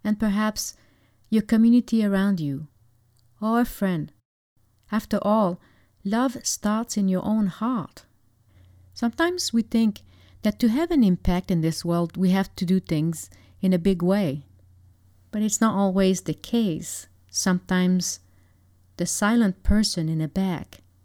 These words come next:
may have a greater voice than the one on stage. Why I'm saying this is it, it ties in with another part of the lyric in the song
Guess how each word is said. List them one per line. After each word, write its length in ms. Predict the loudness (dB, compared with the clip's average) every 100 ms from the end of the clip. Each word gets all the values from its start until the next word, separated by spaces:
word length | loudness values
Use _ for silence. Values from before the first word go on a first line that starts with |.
| _ _ _ _ _ _ _
may 160 | 0 0
have 380 | 0 -2 -4 -14 _ _ _ _ -14
a 60 | -8
greater 480 | 0 4 4 2
voice 600 | -2 -2 -4 -4 -8 -12 -16 _ _ _ _ _ -6
than 100 | 0
the 100 | 2
one 240 | 2 2
on 140 | 2 0
stage. 680 | -2 -4 -4 -4 -8 -14 -18 _ _ _ _ _ _ _ _ _ _ _ _ _ -4
Why 220 | 2 4
I'm 160 | 4 4
saying 400 | 4 6 6 6
this 320 | 4 0 -8 -16 -8
is 220 | -4 -2 0
it, 200 | -2 -2
it 180 | -4 0
ties 320 | 0 2 4
in 240 | 4 6
with 160 | 4 2 2
another 280 | 4 4
part 360 | 2 2 2 2
of 100 | 0
the 80 | 2
lyric 480 | 4 6 4 0 -8 -20 -20 -16 0
in 500 | 2 4 2 0 -6 -2
the 180 | 0 2
song 600 | 2 2 4 4 2